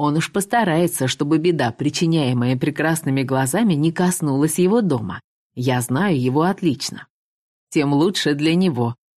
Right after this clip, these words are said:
коротко заметил доктор, садясь в карету консула, которая направилась к портовой набережной, где были расположены дворцы богатого купечества.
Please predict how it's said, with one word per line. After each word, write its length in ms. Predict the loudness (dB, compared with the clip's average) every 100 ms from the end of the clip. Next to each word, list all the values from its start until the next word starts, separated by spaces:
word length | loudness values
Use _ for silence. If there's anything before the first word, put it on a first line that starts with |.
| _
коротко 400 | 0 0 0 0
заметил 480 | 0 2 2 2 0
доктор, 400 | 0 -2 -2 -2
садясь 380 | 0 0 0 0
в 60 |
карету 420 | -2 2 2 2 0
консула, 500 | 2 0 2 0 2
которая 400 | 0 0 2 2
направилась 600 | 0 0 0 2 0 -2
к 80 |
портовой 500 | -2 -2 2 2 2
набережной, 760 | 2 2 0 0 -2 -2 0 -2
где 200 | 0 -2
были 240 | 2 2
расположены 720 | 2 -2 -2 0 2 2 0 0
дворцы 480 | 0 -2 -2 0 0
богатого 640 | 0 0 -2 -2 0 0
купечества. 800 | -2 -2 -2 -2 -6 -10 -12